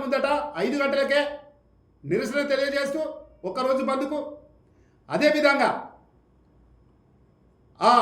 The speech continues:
హనుమాన్ గుడి నుంచి జయశంకర్ జిల్లా వరకు కూడా ర్యాలీ ఎనిమిది గంటలకు ఉంటుంది. ఆ ఎనిమిది గంటల ర్యాలీలో స్థానిక శాసనసభ్యులు పెద్దలు గండ్ర సత్యనారాయణరావు గారు పా-, పాల్గొని ఈ బీసీ రిజర్వేషన్కు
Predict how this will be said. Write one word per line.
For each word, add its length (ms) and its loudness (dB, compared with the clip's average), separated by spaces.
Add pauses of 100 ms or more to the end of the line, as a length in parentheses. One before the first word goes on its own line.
(240)
హనుమాన్ 400 8
గుడి 220 0
నుంచి 180 -4 (100)
జయశంకర్ 480 2
జిల్లా 220 -2
వరకు 240 -2
కూడా 220 0
ర్యాలీ 240 2 (100)
ఎనిమిది 220 -2
గంటలకు 320 -4
ఉంటుంది. 260 -4 (100)
ఆ 40 0 (100)
ఎనిమిది 240 -4
గంటల 300 -6
ర్యాలీలో 360 2 (800)
స్థానిక 400 0 (100)
శాసనసభ్యులు 600 -2 (180)
పెద్దలు 300 0 (460)
గండ్ర 280 0
సత్యనారాయణరావు 640 -2
గారు 220 -2
పా-, 200 2 (380)
పాల్గొని 460 2 (1500)
ఈ 140 -2 (800)
బీసీ 360 4
రిజర్వేషన్కు 580 2